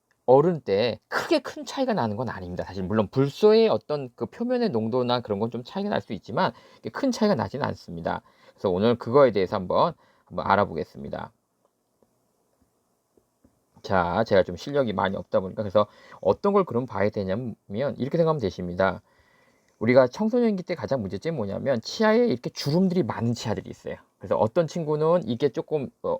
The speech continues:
뭐죠? 우리 얼굴에 주름처럼 나이가 들면 더 심한 사람이 있고 덜 심한 사람이 있지 않습니까? 그런 식으로 이렇게 되면 음식물이나 이런 게 잘 끼게 되겠죠. 그래서 그런 것들이 이제 조금 이제 성인이 되면 이렇게 좀 묻어지면서 이렇게 충치가 생기더라도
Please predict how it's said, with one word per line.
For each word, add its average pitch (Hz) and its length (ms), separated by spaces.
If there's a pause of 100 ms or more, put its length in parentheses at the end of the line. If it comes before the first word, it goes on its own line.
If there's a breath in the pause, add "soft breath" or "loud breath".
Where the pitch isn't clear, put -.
(180)
뭐죠? 104 260
우리 117 160
얼굴에 135 460
주름처럼 127 560
나이가 123 380
들면 113 400 (180 soft breath)
더 113 100
심한 202 320
사람이 131 320
있고 143 300
덜 151 180
심한 143 300
사람이 101 260
있지 87 140
않습니까? 85 480
그런 175 240
식으로 143 400 (240 loud breath)
이렇게 202 220
되면 180 180
음식물이나 143 500
이런 110 160
게 117 80
잘 107 180
끼게 110 280
되겠죠. 113 480 (400 soft breath)
그래서 95 240 (320 soft breath)
그런 180 240
것들이 170 380
이제 139 160
조금 185 560
이제 131 120
성인이 214 440
되면 139 300
이렇게 120 280
좀 123 180
묻어지면서 135 880
이렇게 120 160
충치가 202 420
생기더라도 175 760